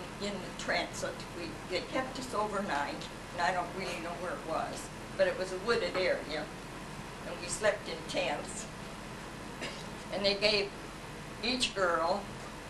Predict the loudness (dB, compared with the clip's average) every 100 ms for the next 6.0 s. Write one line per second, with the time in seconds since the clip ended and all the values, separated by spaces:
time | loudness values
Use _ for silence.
0 | -10 -10 -8 -2 4 6 6 4 2 2
1 | -2 -2 -6 -8 -6 -2 0 4 6 6
2 | 0 -8 -8 -8 -8 -8 -8 -8 -2 0
3 | 0 -2 -4 -6 -8 -8 -10 -10 -10 -10
4 | -10 2 6 8 10 10 10 6 -4 -2
5 | -2 -2 -4 0 2 2 -2 -4 -4